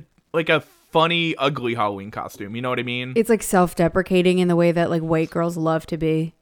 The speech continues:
Speaker 1: Yes.
Speaker 2: I say as a
Speaker 1: Um,
Speaker 2: person who has an entire podcast to self-deprecating <laughs> jokes. <laughs>
Speaker 1: Then, uh, the other one, that, which is the worst one. Halloween costume maybe could get a pass,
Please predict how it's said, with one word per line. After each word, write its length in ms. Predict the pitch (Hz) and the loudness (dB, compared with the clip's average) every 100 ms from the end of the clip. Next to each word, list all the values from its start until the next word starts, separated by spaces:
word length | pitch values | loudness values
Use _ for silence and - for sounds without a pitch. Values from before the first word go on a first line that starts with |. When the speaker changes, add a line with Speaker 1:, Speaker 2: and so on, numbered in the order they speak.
| _ _ _ _ _ | _ _ _ _ _
Speaker 1:
Yes. 540 | 135 117 90 - - - - | -6 -6 -6 -16 -20 -10 -2
Speaker 2:
I 220 | 123 - - | 4 6 8
say 160 | 185 | 8
as 140 | 180 190 | 6 4
a 20 | |
Speaker 1:
Um, 60 | 190 | 2
Speaker 2:
person 260 | 180 180 | 0 2
who 100 | 185 | 4
has 140 | 175 175 | 4 4
an 80 | 175 | 2
entire 440 | 165 170 160 175 | 0 0 0 0
podcast 680 | - 165 170 175 160 170 - | -2 -4 -4 -2 -4 -4 -6
to 320 | 180 175 175 | -8 -8 -12
self-deprecating 1040 | - 165 156 175 170 202 - - 202 196 214 | -8 -6 -4 -4 -4 -6 -8 -2 0 0 0
<laughs> 160 | 370 | 2
jokes. 540 | 185 - - - - - | 4 4 0 -4 -14 -6
<laughs> 60 | 285 - 359 - - - - - 339 - - - 415 415 403 359 170 | -6 -4 -6 -4 -6 -6 -8 -10 -14 -14 -14 -8 -6 -6 -8 -12 -2
Speaker 1:
Then, 300 | 196 208 208 | 0 2 2
uh, 380 | 185 185 170 - | 2 4 2 0
the 160 | 165 - | 0 2
other 200 | 175 196 | 4 4
one, 240 | 220 233 | 2 2
that, 140 | 185 156 | 0 -2
which 160 | 175 | -2
is 240 | 170 156 - _ - | -4 -6 -14 _ -6
the 160 | 160 185 | -2 2
worst 340 | 185 170 - | 4 2 0
one. 440 | 117 90 92 123 - | -8 -8 -10 -18 -18
Halloween 640 | 156 220 247 233 214 208 202 | -4 0 2 2 0 -2 0
costume 560 | 196 190 - 180 175 | 2 2 -2 -6 -4
maybe 280 | 165 160 160 | -2 -2 -4
could 200 | 165 147 | -8 -6
get 120 | 151 | -4
a 60 | 135 | -4
pass, 640 | 147 127 123 - - | -4 -2 -2 -4 -12